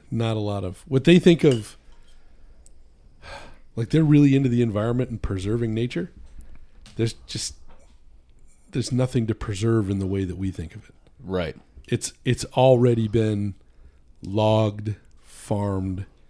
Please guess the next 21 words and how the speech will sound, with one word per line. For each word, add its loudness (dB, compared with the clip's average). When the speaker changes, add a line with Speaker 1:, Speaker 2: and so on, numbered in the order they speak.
Speaker 1:
and 0
they 2
are 6
very 6
much 2
into 0
protecting -4
the -6
countryside, -6
but -4
there's -2
no 0
Speaker 2:
There's -14
not -6
much -8
of -8
that -8
left. -10
Speaker 1:
Oh, -10
man. -6
They, -10